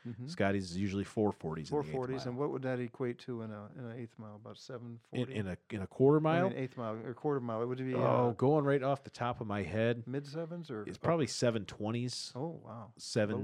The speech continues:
Speaker 1: sevens.
Speaker 2: maybe
Speaker 1: Yeah.
Speaker 2: seventeens, flirting seven ohs, somewhere in there if I had to just throw a number out.
Speaker 1: Yeah. Of course,
Speaker 2: So
Speaker 1: we won't see those top E T numbers anymore.
Speaker 2: No. Nope. We're, we're eighth mile
Speaker 1: That
Speaker 2: now, baby.
Speaker 1: is, uh, that is flying.
Speaker 2: Yes, it is. So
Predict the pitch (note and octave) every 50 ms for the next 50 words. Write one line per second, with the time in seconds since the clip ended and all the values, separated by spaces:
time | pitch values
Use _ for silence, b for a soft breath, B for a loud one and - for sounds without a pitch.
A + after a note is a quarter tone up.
0 | G#2 G2+ F#2+ - - G2+ G#2 G#2 G#2 G#2+ G2 - - A2 G#2 G#2 F#2 - G#2+ A2
1 | A2+ A2 A2+ A2 A2 - - - - b b b b b b - - B2+ C3 B2
2 | A#2 A#2 - C3+ B2 A#2+ A#2+ A2+ A2 A2+ A2+ A2 - - A#2+ G#2+ G#2 G#2+ G#2 G2
3 | G2 F#2 F2+ F2 - - F#2+ F2 F2+ G2 G2 F#2+ F#2 F#2+ F#2 F2 - G2 F#2+ -
4 | - - A2 G2+ G2 F#2 E2+ F2+ F#2 F2 D#2 D2+ D2+ D#2 D2+ D2+ - - _ -
5 | A#2 A2+ A2 A#2+ A#2 b b b b b - - - F2 D2+ D2+ - B2+ A2+ A#2+
6 | B2 B2 - - C#3+ C3 A2+ G#2 G2+ - - A#2 G#2+ G2+ - - - - A#2 A#2+
7 | A2+ G#2+ A2 A2 - A#2 A2+ A2+ A2+ G#2+ G#2 - F2 E2+ E2+ E2+ D#2+ D#2+ D#2 D2
8 | D2 - - _ _ - - B2 D3 E3+ - - - G#2 A#2+ B2+ C3 B2+ A#2 B2
9 | A#2 A2+ C3 C#3+ C#3 C3+ D3 C#3 - - A2 G2 F2+ F2 D#2+ D#2+ E2 D#2+ D2+ D2+
10 | D2 E2 D#2+ D#2 D#2+ - - F#2 G2+ G2+ E2 - - _ _ _ _ _ _ -
11 | - A2 G2 D#2+ A2 G2+ - - _ _ - F2+ F#2+ F#2 - E2 - - _ _
12 | _ - E2+ G2+ A2+ A2+ - - A2+ A#2 A2 G#2 F#2+ E2+ D#2+ D2+ - B B B
13 | B B B B B - - - F#3 F#3 F3+ F3+ F3 E3